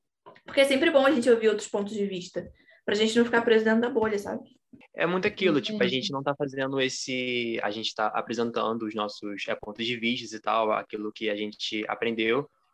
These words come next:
Speaker 2: mas a gente não quer colocar esse, é, podcast como o ponto final do que tem que ser ou, ou o que é pra ser, sabe?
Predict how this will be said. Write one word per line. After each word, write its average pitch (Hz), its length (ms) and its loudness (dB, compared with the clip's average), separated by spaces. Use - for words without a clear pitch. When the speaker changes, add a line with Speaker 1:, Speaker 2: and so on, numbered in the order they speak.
Speaker 2:
mas 117 500 0
a 120 120 -4
gente 127 220 -4
não 139 100 0
quer 143 160 0
colocar 139 500 -2
esse, 131 480 -4
é, 123 60 0
podcast 127 640 -4
como 127 220 0
o 127 80 -4
ponto 131 320 -2
final 123 600 -2
do 120 300 -12
que 120 520 -6
tem 120 220 -2
que - 80 -16
ser 113 260 -2
ou, 113 140 2
ou 123 300 0
o 117 40 -10
que 120 180 -4
é 110 100 0
pra - 240 -6
ser, 101 220 -8
sabe? 131 600 -4